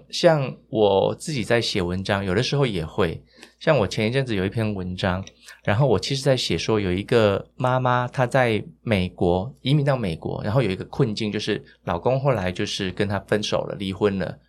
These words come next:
然后她自己要带小孩，小孩最后又不理她。然后我就看有一些留言，我觉得其实蛮有趣的，那个也是在我能够解释范围之外的。有一些留言就会说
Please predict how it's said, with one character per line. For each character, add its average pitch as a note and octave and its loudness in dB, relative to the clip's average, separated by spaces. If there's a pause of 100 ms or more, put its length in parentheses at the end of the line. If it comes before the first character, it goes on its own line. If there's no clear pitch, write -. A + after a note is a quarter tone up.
(100)
然 G#2 0
后 A#2 0
她 C3 0
自 C#3 -6
己 B2 -2
要 G#2 -2
带 G#2+ -2
小 - -2
孩， - -8
小 F2+ -2
孩 A2 0
最 C#3+ 0
后 C#3 2
又 A#2+ 0
不 - -4
理 G#2+ -8
她。 - -8 (500)
然 - 0
后 - 4
我 - 2
就 G#3+ 2
看 D#3+ 2
有 G#2+ 0
一 A2+ 4
些 C3 6
留 A#2+ 6
言， A2+ 4
我 G2+ 2
觉 D#3+ 2
得 F3+ 2
其 F3 0
实 D3 0
蛮 A2 0
有 G2+ 2
趣 - -4
的， G2 -2
那 F#3 2
个 E3+ 2
也 G#2 2
是 A#2+ -2
在 B2 2
我 G#2+ 2 (180)
能 A2+ -4
够 C#3+ 2
解 C#3 -2
释 A#2+ -4
范 A#2 2
围 - -6
之 G#2+ -2
外 G#2 -2
的。 - -8 (380)
有 - 2
一 C#3+ 6
些 D3 2
留 C#3 2
言 G2+ 0
就 B2 -2
会 A#2 0
说 A2+ 0